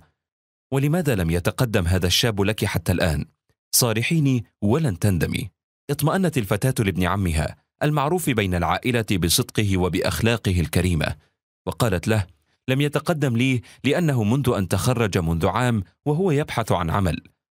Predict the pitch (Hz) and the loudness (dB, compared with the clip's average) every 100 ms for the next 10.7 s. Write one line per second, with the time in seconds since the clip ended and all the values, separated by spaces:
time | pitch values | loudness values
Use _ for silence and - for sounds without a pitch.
0 | _ 151 147 151 196 151 123 95 - 143 | _ -2 0 0 0 0 0 0 0 0
1 | 131 98 98 95 95 - 127 - 85 82 | 2 2 0 0 0 0 -2 0 0 0
2 | 80 107 82 78 - _ _ _ 156 180 | 0 0 0 -2 -6 _ _ _ -2 0
3 | 117 90 - 107 127 95 - 95 127 113 | 0 0 0 0 0 0 -2 -2 0 2
4 | 87 80 120 98 85 - - 131 160 170 | 0 0 2 2 0 -4 -6 -2 0 2
5 | 107 92 - 131 98 78 78 - _ _ | 2 2 0 0 0 0 -4 -8 _ _
6 | 95 78 104 123 101 98 82 123 107 95 | -4 0 0 0 0 0 0 2 2 2
7 | 85 _ 113 120 175 - - 82 - 95 | -2 _ 0 0 -2 -2 -2 0 0 -2
8 | 147 - _ _ _ _ - 139 185 147 | -2 -8 _ _ _ _ -2 0 0 2
9 | 110 90 104 110 104 90 _ _ _ 180 | 0 0 -2 -2 -2 -2 _ _ _ -4
10 | 180 151 113 98 90 87 | -2 0 0 0 0 0